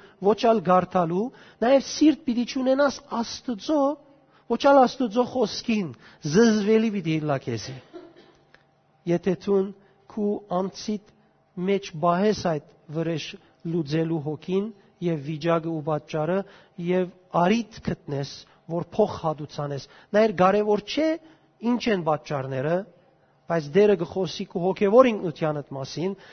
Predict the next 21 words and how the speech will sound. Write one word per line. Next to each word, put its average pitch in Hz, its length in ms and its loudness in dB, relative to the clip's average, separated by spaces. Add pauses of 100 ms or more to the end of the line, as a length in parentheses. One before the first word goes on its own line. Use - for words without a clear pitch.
(140)
երբ 208 220 4
դու 254 160 0
հոգևոր 220 500 4
ինքնությանդ 220 680 2 (340)
սկզբունքները 220 920 2 (180)
գտնես 214 580 6
սիրտիդ 185 480 0
մեջ, 196 300 -2 (320)
քու 247 160 0
մարմինիդ 196 640 0
մեջ 202 220 -4
դիրոճմով 185 580 -2
ջամփաներ 175 560 -2
կփանաս։ 143 460 -6 (720)
Օծության 202 640 2
հոսանքը 202 600 0
ավելի 190 460 0 (260)
մաքուր 208 640 2 (460)
կքալե 165 680 -2
քու 160 200 -12
մեջդ։ 147 420 -12